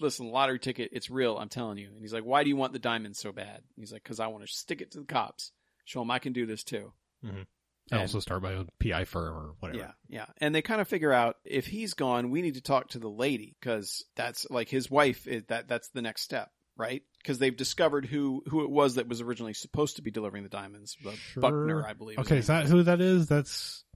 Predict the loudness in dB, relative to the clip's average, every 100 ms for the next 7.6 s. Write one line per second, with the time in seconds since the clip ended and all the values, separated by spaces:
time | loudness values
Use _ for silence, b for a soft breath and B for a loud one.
0 | -20 0 4 6 4 0 4 4 6 6
1 | 4 6 6 6 4 4 -2 -2 -18 -10
2 | -8 -6 -6 -8 _ _ -14 -14 -8 -6
3 | -6 -6 0 2 4 4 6 8 6 4
4 | 2 2 2 0 0 0 0 -2 -4 -6
5 | -6 -12 -10 -6 -2 -2 -2 -10 -12 -14
6 | -12 -12 -2 6 6 6 4 4 2 4
7 | 4 2 0 2 0